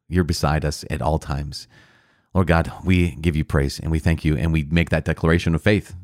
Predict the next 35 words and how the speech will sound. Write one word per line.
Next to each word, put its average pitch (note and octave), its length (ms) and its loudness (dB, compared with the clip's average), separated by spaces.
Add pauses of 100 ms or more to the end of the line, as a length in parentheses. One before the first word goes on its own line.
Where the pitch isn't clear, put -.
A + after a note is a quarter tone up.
that D2+ 160 -4
<laughs> F#2+ 80 2
declaration G2 440 2
of E2+ 80 0
faith F2 240 2
that D#2+ 200 2
is, E2 240 0 (320)
even F#2+ 300 4
when F2 320 4
it D#2+ 140 0
is D#2+ 100 0
hard G2 300 0
for - 120 -8
us F2 380 -4
to - 140 -4
know D#2+ 260 2
where G#2+ 160 2
you F#2+ 200 2
are, E2 300 -4
hard F#2 320 0
for - 140 -2
us F2+ 160 -2
to - 160 -4
sense A2+ 400 -2
your G#2 100 2
presence, - 540 -4 (880)
we F#2+ 280 2
have E2 180 2
faith. - 520 -6 (600)
We D#2+ 220 4
have D#2 120 4
faith F2 300 0
that D2+ 140 -2
you E2 280 2
are D#2+ 520 0